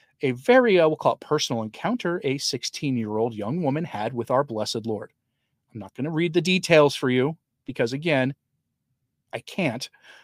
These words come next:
and not because of the rules of this place, but because no one should actually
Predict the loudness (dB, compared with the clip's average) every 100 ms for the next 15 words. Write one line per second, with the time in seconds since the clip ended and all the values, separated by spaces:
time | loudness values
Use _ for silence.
0 | _ _ _ -4 2 2 0 -2 -2 -4
1 | -2 2 2 2 -2 0 2 0 -4 _
2 | _ _ _ _ _ _ -6 -4 -2 -2
3 | -2 -2 0 0 -2 -4 -8 -2 0 -2
4 | -4 -8 -8